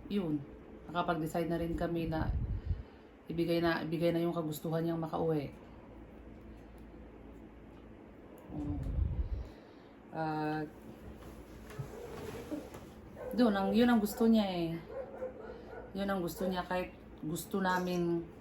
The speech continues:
dito siya magtapos, mag-aral hanggang sa makapagtapos, pero hindi niya nam-, hindi niya, hindi niya, hindi niya nakakayanan yung miss niya sa magula-, sa pamilya niya.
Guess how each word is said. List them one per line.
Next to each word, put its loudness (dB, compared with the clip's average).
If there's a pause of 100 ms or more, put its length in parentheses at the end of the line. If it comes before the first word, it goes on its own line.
(840)
dito 0
siya 4
magtapos, 2
mag-aral 6
hanggang 2
sa 0
makapagtapos, 0
pero 2 (1040)
hindi 2
niya 6
nam-, 2
hindi 6
niya, 6 (840)
hindi 4
niya, 6 (360)
hindi 4 (100)
niya 6 (680)
nakakayanan 4
yung 6
miss 0
niya 0
sa 2
magula-, 0
sa -6
pamilya 2
niya. 6